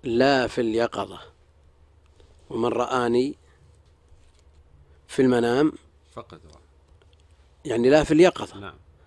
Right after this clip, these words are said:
Speaker 1: وهل معنى هذا أن من رآه في اليقظة يمكن أن يتلبس به الشيطان؟ أو من باب أولى؟
Speaker 2: من باب أولى.
Speaker 1: من باب أولى بلا شك،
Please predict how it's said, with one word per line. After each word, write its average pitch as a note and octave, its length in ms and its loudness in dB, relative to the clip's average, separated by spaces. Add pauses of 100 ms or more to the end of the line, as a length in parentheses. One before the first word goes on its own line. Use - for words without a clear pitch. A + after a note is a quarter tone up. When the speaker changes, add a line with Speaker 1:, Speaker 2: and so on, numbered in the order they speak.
(240)
Speaker 1:
وهل C3+ 220 4
معنى C3 220 4
هذا C3 400 2
أن B2 200 2
من A#2+ 100 2
رآه B2+ 460 0
في A#2+ 140 0
اليقظة C3 540 4
يمكن D3+ 440 10
أن C3 140 2
يتلبس C#3 500 0
به C3 60 0
الشيطان؟ C3+ 500 -6 (500)
أو C#3+ 160 8
من E3 60 10
باب D3+ 200 8
أولى؟ A#2 440 2 (920)
Speaker 2:
من F#2+ 140 -20
باب G#2+ 220 -20
أولى. - 80 -20 (260)
Speaker 1:
من B2 160 0
باب A#2+ 200 0
أولى A2 380 -8
بلا A#2 220 -4
شك، - 380 -16